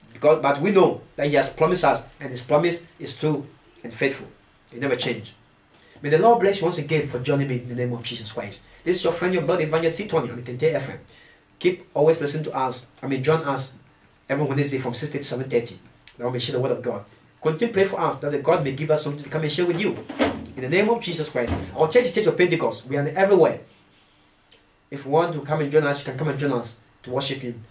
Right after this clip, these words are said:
Some of, we start the morning service ten to ten thirty, uh, ten to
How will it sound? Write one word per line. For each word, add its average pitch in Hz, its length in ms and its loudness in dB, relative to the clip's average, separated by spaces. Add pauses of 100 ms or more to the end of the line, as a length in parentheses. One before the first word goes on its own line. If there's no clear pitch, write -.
(180)
Some 165 160 6
of, 156 160 4 (280)
we 135 80 -6
start 170 260 6
the 151 80 2
morning 165 200 6
service 165 380 4
ten 156 180 4
to 165 100 -6
ten 156 180 2
thirty, 160 440 4
uh, 143 160 0
ten 151 220 2
to 135 200 -10